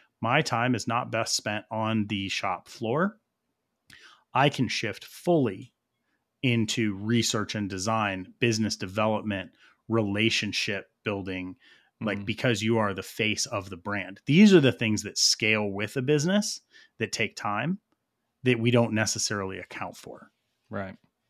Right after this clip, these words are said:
Speaker 2: Right.
Speaker 1: Right?
Speaker 2: And I, I will say, though, the idea of me not being on the shop floor is something I hope never happens, because I
Speaker 1: Right.
Speaker 2: think the solving the problems on the shop floor is me.
Speaker 1: Yeah.
Speaker 2: So it's almost like if I was gonna get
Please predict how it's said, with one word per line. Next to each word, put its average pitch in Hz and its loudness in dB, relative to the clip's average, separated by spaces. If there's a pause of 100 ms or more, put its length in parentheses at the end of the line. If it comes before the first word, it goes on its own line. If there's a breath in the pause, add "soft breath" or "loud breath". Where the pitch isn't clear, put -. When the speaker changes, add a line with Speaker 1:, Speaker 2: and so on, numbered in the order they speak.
(120)
Speaker 2:
Right. 98 -8
Speaker 1:
Right? 113 -4 (380 loud breath)
Speaker 2:
And 120 6
I, 123 4
I 117 2
will 131 4
say, 120 4
though, 101 0 (400)
the 117 6
idea 113 6
of 107 -2
me 110 2
not 107 2
being 104 -2
on 98 -8
the 92 -10
shop 107 -4
floor 131 -4
is 98 -8 (1200)
something 113 2
I 95 0
hope 107 -4
never 98 -4
happens, 127 -6
because 113 0 (420 soft breath)
I 113 2
Speaker 1:
Right. 90 -2
Speaker 2:
think 127 4
the 120 2
solving 120 4
the 107 0
problems 113 0
on 110 0
the 98 -6
shop 104 -2
floor 117 -2
is 98 -6
me. 104 -6 (420)
Speaker 1:
Yeah. 104 -4
Speaker 2:
So 117 4
it's 110 2
almost 127 4
like 110 2
if 120 -2
I 113 8
was 117 0
gonna 113 0
get 107 -2